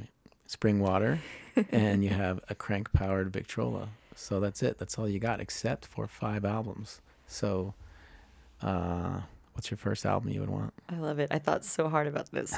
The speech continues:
Speaker 2: Okay,
Speaker 1: <laughs>
Speaker 2: my first album is maybe my favorite album growing up.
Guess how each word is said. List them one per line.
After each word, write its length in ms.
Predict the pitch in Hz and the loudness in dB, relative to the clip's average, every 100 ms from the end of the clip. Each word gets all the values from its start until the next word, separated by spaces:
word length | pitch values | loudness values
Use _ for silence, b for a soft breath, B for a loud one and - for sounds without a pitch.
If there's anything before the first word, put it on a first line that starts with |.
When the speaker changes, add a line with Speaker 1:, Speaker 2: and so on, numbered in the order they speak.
| - | -2
Speaker 2:
Okay, 260 | - 156 | 4 4
Speaker 1:
<laughs> 40 | 143 | 4
Speaker 2:
my 140 | 151 | 0
first 360 | 147 175 190 190 | 2 2 2 0
album 520 | 156 143 151 147 147 - _ _ - - - | -2 0 0 0 -4 -10 _ _ -20 -18 -6
is 160 | 156 147 | -4 0
maybe 380 | 147 151 160 | 2 2 2
my 480 | 151 143 139 135 139 - b b b b b b - | 0 0 0 0 -4 -10 b b b b b b -8
favorite 420 | - 165 165 - | 6 8 8 4
album 340 | 143 143 147 | 2 2 0
growing 320 | 139 143 139 | 0 0 0
up. 200 | 139 139 | 0 -2